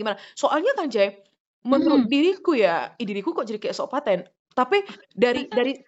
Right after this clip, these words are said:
Speaker 1: eh, dari lingkaran diriku cenderung
Speaker 2: Mhm.
Speaker 1: kalau hamil itu ya kayak istri doang yang hamil gitu. Tapi sebenarnya
Speaker 2: Oh.
Speaker 1: dari pandangan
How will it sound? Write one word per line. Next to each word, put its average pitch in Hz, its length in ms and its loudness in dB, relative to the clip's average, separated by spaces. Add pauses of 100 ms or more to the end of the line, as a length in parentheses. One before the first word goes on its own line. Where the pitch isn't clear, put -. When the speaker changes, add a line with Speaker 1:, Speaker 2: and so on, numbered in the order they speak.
(180)
Speaker 1:
eh, 247 120 2
dari 254 220 2
lingkaran 240 440 -4
diriku 220 760 -4 (100)
cenderung 277 600 0
Speaker 2:
Mhm. - 40 -20
Speaker 1:
kalau 269 300 2
hamil 240 500 -2
itu 370 160 0
ya 254 160 4
kayak 214 380 -2
istri 214 340 -6
doang 226 400 4
yang 196 160 -6
hamil 190 380 -4
gitu. 165 260 -12 (840)
Tapi 359 240 2 (480)
sebenarnya 247 420 4
Speaker 2:
Oh. 214 60 -2
Speaker 1:
dari 240 240 2
pandangan 208 500 -2